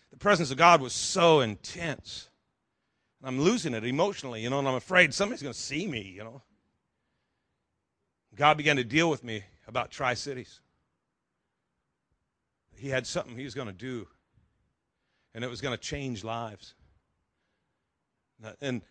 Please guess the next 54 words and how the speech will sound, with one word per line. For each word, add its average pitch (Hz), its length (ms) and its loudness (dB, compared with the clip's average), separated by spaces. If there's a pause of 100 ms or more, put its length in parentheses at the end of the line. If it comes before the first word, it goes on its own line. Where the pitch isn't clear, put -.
(100)
he 165 140 4
reminded 147 480 6
me 117 120 -4
that 117 100 -2
all 135 160 2
my 127 160 0
life 123 360 2
that 117 100 -4
I'd 104 180 -2
live 117 340 -2 (140)
to - 100 -20
take 135 240 -6
people 127 260 -10
who 117 120 -10
couldn't 117 320 -8
walk. - 380 -8 (1600)
And 120 100 -8
by 113 160 0
his 131 180 -4
power, 120 540 -2
they'd 113 160 -10
be 107 100 -8
equipped - 420 -16 (120)
to 120 80 -14
walk 104 420 -4
in 101 100 -12
places 101 400 -14
they 98 100 -10
had 95 100 -12
never 101 160 -12
been 104 200 -8
able 95 140 -10
to 98 60 -10
walk 98 340 -6
before. 85 300 -20 (1900)
And 135 140 -2
I, 156 160 4 (100)
I 160 140 -2
gotta 151 240 2
confess, 147 460 -8
there's 131 160 -8
been 127 160 -8
times 147 320 -2
over 139 120 -6
the 123 60 -4
twenty 147 260 -10
years 143 300 -2
that 131 140 -2
I've 123 120 0
considered, 131 520 -6
"God, 123 180 0
are 120 80 0
we 120 140 -4
done? 123 300 -4